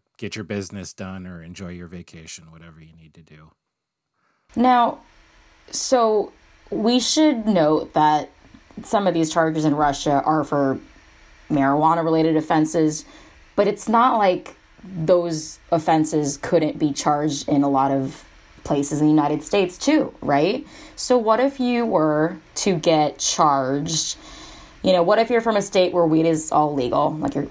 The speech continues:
Speaker 2: f-, from Colorado, you're traveling over to, I don't know, Georgia, my hometown, and you get caught with possession or something like that? Well, what about then? You know, you're not in a different country. How does, there is a thing, a-,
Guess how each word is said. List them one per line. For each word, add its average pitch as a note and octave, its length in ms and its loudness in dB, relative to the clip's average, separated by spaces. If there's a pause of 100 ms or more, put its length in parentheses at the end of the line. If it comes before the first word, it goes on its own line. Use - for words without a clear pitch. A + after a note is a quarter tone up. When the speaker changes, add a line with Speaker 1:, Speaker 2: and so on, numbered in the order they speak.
(140)
Speaker 2:
f-, D#3 120 -4
from - 400 -6
Colorado, F3+ 540 2
you're D#3 100 0
traveling D#3 460 2
over D3+ 280 0
to, D3+ 260 2 (300)
I B2+ 160 -4
don't A2 100 -4
know, F#2 140 -6
Georgia, C#3+ 480 0 (500)
my C#3 140 0
hometown, C#3+ 540 0 (400)
and C#3+ 380 2
you D#3+ 140 4
get D3+ 180 0
caught D3 360 0
with C#3 340 0
possession C#3 480 0
or C#3+ 80 -2
something C#3 340 0
like B2+ 220 -2
that? C3 360 0 (640)
Well, F#3+ 140 2
what A#3 120 4
about B3+ 280 2
then? D3+ 200 0
You D3 100 -2
know, E3 120 4
you're E3+ 180 2
not F3 220 2
in F3+ 60 0
a F3 60 4
different F3 380 0
country. D#3 640 0 (320)
How G#3 200 2
does, G3 300 -2 (600)
there G3+ 200 2
is A3 240 4
a A3+ 60 0
thing, F3+ 800 0
a-, E3+ 160 -2